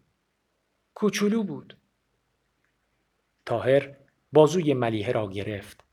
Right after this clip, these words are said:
پل و آن مرد و رودخانه دور زدند و از چشمهای ملیحه رفتند. از جیب فقط یک مشت خاک دیده می‌شد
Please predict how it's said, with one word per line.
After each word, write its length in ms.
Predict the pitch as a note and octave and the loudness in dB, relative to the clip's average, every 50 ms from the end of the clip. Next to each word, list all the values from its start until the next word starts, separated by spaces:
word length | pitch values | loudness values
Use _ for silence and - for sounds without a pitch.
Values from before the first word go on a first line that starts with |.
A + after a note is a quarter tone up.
| _ _ _ _ _ _ _ _ - _ _ _ _ _ _ _ _ | _ _ _ _ _ _ _ _ -20 _ _ _ _ _ _ _ _
پل 200 | - - F3 D#3+ | 6 6 8 8
و 100 | C#3+ B2 | 8 4
آن 220 | A#2+ A#2+ B2+ B2+ A#2+ | 2 2 0 -2 -2
مرد 440 | A2+ A#2 A#2+ B2 A#2+ A#2 A2+ - - - - _ B2+ | 0 0 0 0 0 0 -2 -6 -12 -20 -18 _ 0
و 160 | B2 A#2+ A#2 | 2 2 4
رودخانه 600 | B2 C3 C3 B2 - - - C#3 C#3 C#3+ D3+ D3 | 2 0 -2 -2 -2 0 2 2 4 4 2 2
دور 320 | D3+ D#3 E3+ F3+ D#3+ C#3 | 6 8 8 8 8 6
زدند 520 | A#2 A2+ B2 A2 G#2+ G#2+ F#2+ F2+ - - - - - - - - - - - - | 4 2 0 0 0 -2 -6 -8 -10 -16 -18 -20 -20 -20 -20 -20 -20 -20 -10 -2
و 100 | A2 A#2+ | 0 2
از 260 | A2+ A#2 A2+ A2+ - | 2 2 0 -2 0
چشمهای 560 | - C3 C3+ C3+ C3 - D3+ D3+ C#3+ C3+ C3 | 2 4 4 4 2 2 2 2 4 4 4
ملیحه 440 | A#2+ A#2 A2+ A2+ A2 G#2 F#2+ A#2+ B2 | 4 4 2 2 2 0 0 0 2
رفتند. 640 | - B2+ D3+ D3+ - - - G2+ F#2+ - - - - _ _ _ _ _ _ _ _ _ _ _ _ _ _ _ _ _ _ _ - | 2 2 0 -2 -2 -4 -6 -6 -6 -8 -14 -20 -20 _ _ _ _ _ _ _ _ _ _ _ _ _ _ _ _ _ _ _ 6
از 280 | A#2 A#2 - - - | 6 6 6 2 -2
جیب 260 | - C#3+ D3 C#3+ - - - - _ _ | -2 -2 -2 -2 -4 -10 -20 -20 _ _
فقط 360 | - D#3 D3+ - F3 E3 D3+ | 6 8 10 10 8 8 8
یک 200 | E3+ E3 - C3 | 6 4 6 4
مشت 300 | C#3 C3 A#2 G#2+ - - | 2 2 2 0 -2 -4
خاک 360 | - - - E3+ E3+ D3+ - | -4 2 4 4 4 4 2
دیده 220 | - C3 A2 A#2 G#2+ | -4 -2 0 0 0
می‌شد 440 | G#2+ G2+ - - A2+ G#2 F#2+ - | 0 0 0 0 -2 -4 -8 -12